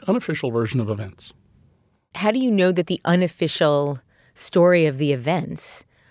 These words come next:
Speaker 2: are true?
Speaker 1: Because you have to check and cross-check. And, you know, this, the fake news stuff that Donald says, Donald has been a huge perpetrator of fake news. He spent his whole life planting stories.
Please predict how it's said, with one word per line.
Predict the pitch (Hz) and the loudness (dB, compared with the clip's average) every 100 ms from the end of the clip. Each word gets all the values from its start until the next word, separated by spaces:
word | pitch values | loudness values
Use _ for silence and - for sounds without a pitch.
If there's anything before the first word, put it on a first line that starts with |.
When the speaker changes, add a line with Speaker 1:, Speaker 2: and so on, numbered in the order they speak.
| _ - | _ -4
Speaker 2:
are | 151 | -2
true? | 147 - 285 165 _ _ _ _ _ _ | -2 -4 -4 -8 _ _ _ _ _ _
Speaker 1:
Because | - 147 160 135 | -2 2 2 2
you | 139 | 0
have | 143 127 | 0 -2
to | 117 | -8
check | - 156 151 - | -2 -2 -2 -6
and | 120 | -8
cross-check. | - 147 - - 127 - _ | 0 0 0 -6 -6 -6 _
And, | 123 113 - - - - - | -8 -8 -10 -18 -20 -20 -2
you | 208 | 4
know, | 202 | 6
this, | 175 165 - - | 6 2 -2 -8
the | 196 143 131 | -2 2 2
fake | - 214 214 180 | 2 2 4 4
news | 170 156 | 4 4
stuff | - 143 110 | 2 0 0
that | 139 - | -2 -2
Donald | 131 135 127 | 0 2 0
says, | - 104 107 | -2 -4 0
Donald | 170 208 190 | 4 4 4
has | 147 | 0
been | 127 131 | 0 0
a | |
huge | 123 160 131 - | 2 0 0 -2
perpetrator | 165 147 - 127 110 | -2 -2 -2 -2 0
of | 101 | -6
fake | - 127 - | -2 -2 0
news. | 123 98 87 | -2 -2 -2
He | 135 | -4
spent | - 165 | -4 -2
his | 135 | -2
whole | - 147 | -2 -2
life | 139 - | -2 -2
planting | - 147 135 110 | -4 -2 -2 -4
stories. | - 117 107 98 | 0 2 2 0